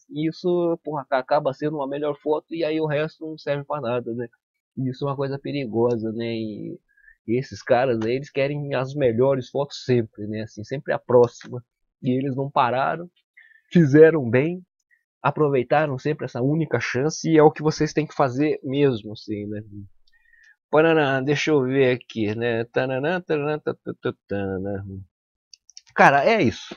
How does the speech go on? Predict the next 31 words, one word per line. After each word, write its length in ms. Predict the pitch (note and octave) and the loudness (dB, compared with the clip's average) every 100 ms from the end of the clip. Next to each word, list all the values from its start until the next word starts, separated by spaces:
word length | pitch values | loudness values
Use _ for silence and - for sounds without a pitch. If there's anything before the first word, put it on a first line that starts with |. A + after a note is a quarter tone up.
| - | -8
Acabou 480 | - E3+ D3 E3 D#3+ | 0 2 2 4 4
a 80 | |
aula 380 | A#2+ C3+ D3 D3 - | 6 6 4 -2 -6
e 240 | C#3 C#3+ | -2 2
é 520 | C3+ C3+ C#3 C3+ C3 - - _ - | 4 4 4 2 2 -2 -14 _ 0
isso 280 | D#3+ - D#3+ | 0 0 0
que 80 | |
eu 80 | D#3 | 0
queria 260 | C#3 C#3 C#3 | 2 4 4
falar 300 | C#3 C3+ C3+ | 6 6 4
pra 120 | B2+ | 2
vocês, 520 | B2 A#2+ - A2 A2 | -4 -6 -4 -4 -2
né? 160 | A#2 A#2 | -4 -4
Como 480 | - F#3+ G3 - D#3+ | -2 -2 -2 -4 -6
um 20 | |
fotógrafo 640 | D#3+ C#3 C3+ C#3+ C#3 - | -4 -2 0 -2 -4 -10
produz 460 | C3+ C#3 A#2+ C#3 D3+ | -6 -4 -2 -2 0
a 80 | C#3+ | -2
imagem, 480 | A#2+ A#2 A2 A2 A2 - - - - | 0 -2 -2 -4 -10 -20 -20 -20 -8
que 760 | B2 B2 B2+ B2 B2 B2 A#2+ A#2+ | -4 0 0 0 -2 0 0 2
nunca 580 | D#3+ G3+ A#3 E3+ C#3 | 2 2 0 2 4
é 400 | B2+ B2+ C3 A#2+ | 4 4 4 4
nessa 380 | G#2+ A2 B2 A2+ | 0 -4 -4 -6
pressa 500 | - A#2 A#2 - G2+ - | -4 -2 -2 -4 -8 2
toda, 300 | A#2 D3+ D#3+ _ _ _ _ _ - | 2 2 -2 _ _ _ _ _ -6
né? 400 | A2 B2 B2 A2 - - - _ - _ _ _ _ _ | 0 2 0 -2 -12 -20 -20 _ -20 _ _ _ _ _
Nunca 580 | D3 F3 B3 B3+ - D#3 | 4 6 6 2 2 2
é 160 | C#3+ | 2
perder 600 | C#3+ D3+ C3 A2 A2 D3 E3+ | 2 6 6 4 4 4 4
uma 260 | A#2+ G#2 | 2 -4
foto, 460 | - B2+ D3 - | -2 0 0 -2